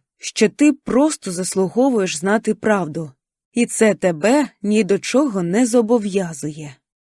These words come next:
Я дивився на Машу, мою найкращу подругу і за сумісництвом дуже особливу для мене дівчину.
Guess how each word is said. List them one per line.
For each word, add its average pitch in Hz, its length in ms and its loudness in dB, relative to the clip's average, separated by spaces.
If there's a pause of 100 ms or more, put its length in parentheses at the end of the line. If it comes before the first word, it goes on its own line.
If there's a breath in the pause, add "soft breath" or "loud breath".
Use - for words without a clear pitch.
(140)
Я 214 240 0
дивився 269 480 2
на 220 140 2
Машу, 226 600 0 (200)
мою 214 400 2
найкращу 214 680 0
подругу 226 800 0 (200)
і 269 140 0
за 226 120 2
сумісництвом 220 1080 0 (280)
дуже 208 440 0
особливу 185 680 -2
для 160 200 -4
мене 208 320 0
дівчину. 160 640 -8